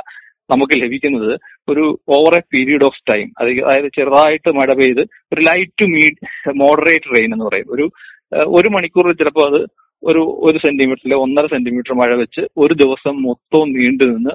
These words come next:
അത് ഇരുപത്തിനാല് സെന്റിമീറ്റർ ആകും. അങ്ങനെ ലഭിക്കുന്ന മഴ എന്ന് പറഞ്ഞു കഴിഞ്ഞാൽ അതിന്റെ വിതരണം ഒരു, ഏഹ്, ഒരു ഡെയിലി സ്കെയിലിൽ അല്ലെങ്കിൽ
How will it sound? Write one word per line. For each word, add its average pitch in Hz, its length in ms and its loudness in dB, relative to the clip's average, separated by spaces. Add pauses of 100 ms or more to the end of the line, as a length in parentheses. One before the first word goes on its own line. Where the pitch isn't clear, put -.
അത് 135 160 -4
ഇരുപത്തിനാല് 120 460 -4
സെന്റിമീറ്റർ 110 500 -8
ആകും. 104 220 -8
അങ്ങനെ 214 340 -2
ലഭിക്കുന്ന 175 360 -4
മഴ 156 220 0
എന്ന് 160 180 -6
പറഞ്ഞു 143 200 -2
കഴിഞ്ഞാൽ 139 260 -2 (260)
അതിന്റെ 156 180 0
വിതരണം 165 560 0 (100)
ഒരു, 151 280 -2 (400)
ഏഹ്, 117 280 -4 (100)
ഒരു 156 360 -6 (640)
ഡെയിലി 165 400 0
സ്കെയിലിൽ 135 520 -2 (280)
അല്ലെങ്കിൽ 151 320 -2